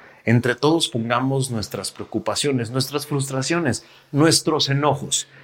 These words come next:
y entre todos construyamos soluciones para tener un país mejor, para acercarnos a Dinamarca y no seguir cayendo hasta acabar como el Congo, como el país más corrupto, según este índice internacional.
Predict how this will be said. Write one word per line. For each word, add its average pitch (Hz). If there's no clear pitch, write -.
y 117
entre 107
todos 151
construyamos 101
soluciones -
para 98
tener 117
un 131
país 101
mejor, 87
para 147
acercarnos 175
a 160
Dinamarca 120
y 104
no 113
seguir 107
cayendo 104
hasta -
acabar 98
como 101
el 95
Congo, 101
como 120
el 131
país 143
más 147
corrupto, 131
según 113
este 107
índice 98
internacional. 85